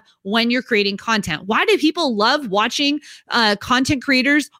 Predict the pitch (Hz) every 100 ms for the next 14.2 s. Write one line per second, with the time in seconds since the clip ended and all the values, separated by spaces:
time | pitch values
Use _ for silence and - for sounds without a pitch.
0 | - 240 254 269 269 262 226 254 349 370
1 | 269 277 370 403 381 403 403 - 554 554
2 | 392 269 277 196 156 190 277 392 359 370
3 | 392 381 370 392 349 - 480 571 - 175
4 | 170 - - - 196 269 - - - -
5 | 262 240 269 - - - 233 254 277 240
6 | 269 285 381 - - - 202 - 202 214
7 | 196 170 - - _ _ 214 247 269 277
8 | 277 285 277 - 208 226 233 214 226 226
9 | 226 _ - 254 311 226 175 156 - -
10 | - - 190 196 220 262 294 285 254 202
11 | 196 180 190 - 190 190 - 175 165 160
12 | 175 _ _ - 190 160 - - - -
13 | - _ _ _ 214 226 294 294 311 302
14 | 165 -